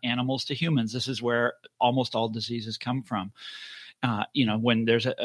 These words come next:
a, a new disease. Now, I, I should just say two things before we get into this. First of all, I'm not an expert on that. What I do is <laughs> history, you know,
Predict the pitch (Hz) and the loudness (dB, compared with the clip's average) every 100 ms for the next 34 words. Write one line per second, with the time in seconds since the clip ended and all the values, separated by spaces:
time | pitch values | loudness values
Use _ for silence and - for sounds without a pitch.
0 | 117 - 120 120 120 113 104 127 101 143 | -4 -2 -2 0 0 -4 -2 -2 0 4
1 | 139 123 143 151 165 170 233 190 196 262 | 4 6 6 6 6 6 6 4 4 6
2 | 208 156 _ - 285 254 196 160 170 - | 6 6 _ -8 -4 2 2 2 -2 -2
3 | 170 156 165 190 170 147 - 196 - 170 | 0 0 0 2 4 4 4 2 6 6
4 | 165 185 185 175 180 - 147 123 120 107 | 6 4 2 0 0 2 4 4 2 2
5 | 127 151 180 180 151 - 202 180 - 131 | 4 6 8 8 6 6 6 6 4 2
6 | 113 113 123 127 | 4 4 8 8